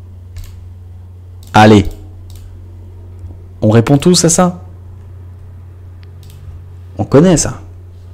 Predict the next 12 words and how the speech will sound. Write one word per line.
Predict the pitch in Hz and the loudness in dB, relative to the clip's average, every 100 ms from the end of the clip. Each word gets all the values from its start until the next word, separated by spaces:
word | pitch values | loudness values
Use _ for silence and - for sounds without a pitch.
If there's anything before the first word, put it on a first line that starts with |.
| - - - - - - - | -20 -20 -20 -20 -18 -8 0
Et | 95 | 4
ouais, | 104 113 | 8 10
H | 107 101 | 8 8
T | - 120 | 4 4
trois | 127 117 | 6 6
P, | 147 147 143 139 127 98 - | 8 10 10 10 8 4 -2
H | - - | -8 -10
T | - - | -10 0
trois | - 123 | 2 4
P, | 151 | 6
les | 127 117 | 6 4
gars. | 117 101 98 85 - | 4 2 2 -2 -6